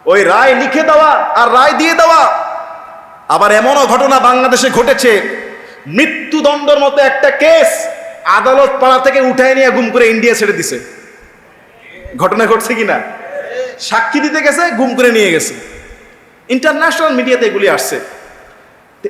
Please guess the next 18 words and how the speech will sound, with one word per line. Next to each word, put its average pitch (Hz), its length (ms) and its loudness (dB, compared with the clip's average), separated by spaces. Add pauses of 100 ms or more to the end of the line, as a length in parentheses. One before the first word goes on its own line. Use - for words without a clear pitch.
এরকম 269 400 0
বিচার 254 320 0
কার্য 208 480 0
ইসলাম 208 300 -2
সমর্থন 185 440 -4
করে 156 220 -2
না। 139 120 -2 (1300)
রাসূলুল্লাহর 277 640 2
কাছে 254 260 0
ইয়াহুদিরা 240 440 0
আসলেন, 196 300 0
ইয়াহুদি 196 300 -2
নেতারা, 185 380 0 (1040)
ইয়াহুদি 285 520 2
নেতারা 262 300 2
এসে 240 200 2
বলছে, 226 200 0
"হুজুর, 220 560 -2